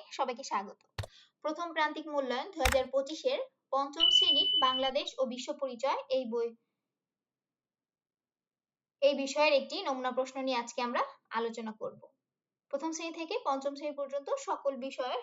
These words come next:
সকল নমুনা প্রশ্ন পাওয়ার জন্য চ্যানেলটি সাবস্ক্রাইব করে পাশে থাকবেন। তাহলে দেখা যাক, প্রথম প্রান্তিক মূল্যায়ন দুই হাজার পঁচিশ, শ্রেণী পঞ্চম, বিষয় বাংলাদেশ ও বিশ্ব পরিচয়,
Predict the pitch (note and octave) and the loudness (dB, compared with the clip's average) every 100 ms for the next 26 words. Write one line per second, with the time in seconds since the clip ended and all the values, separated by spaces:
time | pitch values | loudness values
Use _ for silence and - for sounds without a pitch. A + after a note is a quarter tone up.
0 | - C4+ B3+ C4 B3+ A#3+ A#3+ C4 C4+ - | -6 -6 -4 -4 -4 -8 -4 -6 -6 -8
1 | B4 - _ _ C#4 C4+ B3+ B3 A#3 E4+ | -8 -10 _ _ 0 2 2 -2 -6 -6
2 | D4+ C4 C#4 B3+ B3 C4 B3 - C4+ C#5 | -4 -4 -4 -6 -6 -6 -6 -2 -2 -2
3 | - C4 C#4 - - _ _ _ _ _ | -6 -10 -10 -12 -14 _ _ _ _ _
4 | _ _ _ _ _ _ - C4+ C4+ C#4+ | _ _ _ _ _ _ -4 2 2 2
5 | - _ - C4 C#4 E4+ - D4+ E4 D#4+ | -2 _ -8 -4 -2 -2 0 -2 0 2
6 | D4+ D#4 D4 C4+ B3 D4+ E4+ C4 B3+ B3 | 0 -2 -2 -2 0 -2 -2 0 0 0
7 | B3 - E4 G4 - C#4 B3+ B3 G#3+ G#3+ | -6 -4 -8 -8 -2 0 0 -6 -8 -8
8 | A#3+ C4+ C#4 - D4 D4 D4 E4+ B3 B3+ | -6 -6 -8 -10 -8 -4 -4 0 -2 -2
9 | B3 B3+ B3+ A#3+ A#3+ G#3+ G3+ - - | -6 -4 -6 -6 -10 -12 -16 -18 -20